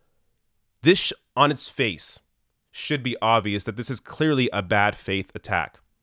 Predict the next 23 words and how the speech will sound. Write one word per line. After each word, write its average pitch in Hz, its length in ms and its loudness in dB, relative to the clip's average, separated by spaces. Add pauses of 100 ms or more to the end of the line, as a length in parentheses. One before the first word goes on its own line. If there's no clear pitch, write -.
(260)
This - 180 -6
is - 220 -6
simply 156 540 0
done 110 340 2 (220)
to 113 160 -4
attack 107 440 0 (720)
Ilhan 120 300 6
Omar, 92 380 0 (240)
to 135 100 -2
attack 120 440 0 (160)
the - 80 -8
first, - 460 -2 (360)
uh, 113 140 6
or 117 140 6
one 110 300 2
of 156 60 0
the 143 60 2
first 120 340 -4
Muslim 117 360 2
women 113 300 0
in, 95 320 -6
in 104 120 -2
Congress. 98 520 -2